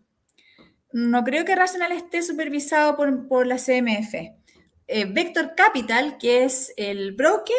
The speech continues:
está regulado por la C M F, pero Rational no.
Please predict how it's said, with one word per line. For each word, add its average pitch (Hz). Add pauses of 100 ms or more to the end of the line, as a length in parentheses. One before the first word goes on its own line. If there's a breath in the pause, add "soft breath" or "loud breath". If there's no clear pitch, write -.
(300)
está 269
regulado 277
por 269
la 254
C 247
M 208
F, - (300 soft breath)
pero 214
Rational 233
no. 160